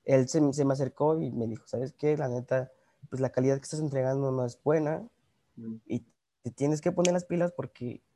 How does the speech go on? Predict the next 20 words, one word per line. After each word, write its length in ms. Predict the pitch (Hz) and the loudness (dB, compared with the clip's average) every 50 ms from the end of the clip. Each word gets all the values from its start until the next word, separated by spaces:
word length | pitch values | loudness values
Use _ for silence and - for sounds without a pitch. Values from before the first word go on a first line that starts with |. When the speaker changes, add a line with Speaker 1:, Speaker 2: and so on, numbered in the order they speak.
| _ _ _ _ _ _ _ | _ _ _ _ _ _ _
Speaker 1:
ellos, 540 | - - 151 151 156 151 147 - - - _ _ _ _ _ _ | -2 0 2 2 2 0 -2 -4 -12 -20 _ _ _ _ _ _
pues, 140 | - 139 135 | -8 -8 -6
son 260 | - 160 156 156 160 | -4 -2 -2 0 0
los 140 | 156 151 156 | -2 -2 -2
que 100 | - 139 | -4 -6
pagan, 400 | - - 170 190 190 143 131 139 | -2 0 2 2 2 2 0 -2
¿no? 140 | 185 233 - - | -4 -4 -4 -4
<laughs> 260 | 170 151 - - _ - | -2 -2 -2 -4 _ 0
Van 160 | 147 165 175 175 | 4 4 4 4
a 80 | 160 | 6
pagar 260 | - 139 139 139 139 139 | 6 6 6 6 4 2
tu 80 | 147 | 0
modelo 320 | 147 135 131 131 135 139 139 | 0 2 2 2 2 2 0
si 140 | - 135 135 | -2 -4 -4
se, 200 | 135 139 - - | -2 -4 -2 -2
si 80 | 151 143 | -4 -4
es 100 | 139 - | -4 -4
que 140 | - 139 | -6 -4
se 100 | 135 143 | -4 -4
hace". 200 | 147 143 135 - | -4 -4 -6 -12